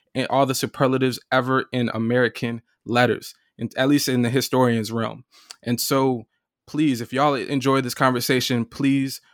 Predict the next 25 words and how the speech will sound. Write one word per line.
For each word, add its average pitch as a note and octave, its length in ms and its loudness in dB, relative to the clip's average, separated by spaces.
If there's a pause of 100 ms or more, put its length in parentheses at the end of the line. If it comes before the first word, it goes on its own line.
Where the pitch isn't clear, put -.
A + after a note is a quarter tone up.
rate B2+ 280 -2
us C#3 220 -2
and A#2+ 120 0
review A#2 360 0
us B2+ 160 -2
wherever B2+ 340 0
you C3 100 2
get B2+ 220 -2
your A#2 100 -4
podcast. C#3+ 680 -2 (280)
And D3+ 380 0 (260)
if, C3+ 240 -4 (120)
if, - 320 -2
if, C#3 220 -6
if C#3 140 -8
you D3 100 -2
really F#3+ 280 2
like, A#2 240 -4
if - 140 -6
you C3+ 220 -8 (220)
really, D4 360 0
really, A3+ 360 0
really A#3+ 360 0
like A#3+ 280 -2
it, A#3 120 -10